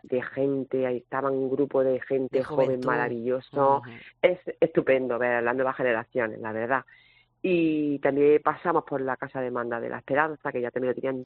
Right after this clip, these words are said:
Speaker 1: todo arreglado, todo montado, y, y la verdad con una alegría y con este tiempo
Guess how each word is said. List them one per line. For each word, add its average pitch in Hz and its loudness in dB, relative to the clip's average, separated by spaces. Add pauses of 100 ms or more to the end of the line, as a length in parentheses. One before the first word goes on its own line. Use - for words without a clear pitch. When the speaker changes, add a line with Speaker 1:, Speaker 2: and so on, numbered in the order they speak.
Speaker 1:
todo 165 4
arreglado, 123 -4
todo 156 2
montado, 143 -2 (580)
y, 127 -2
y 110 -10
la 110 -6
verdad 107 -4
con 123 -4
una 131 0
alegría 123 -2
y 127 -6
con 117 -4
este 131 -4
tiempo 139 -4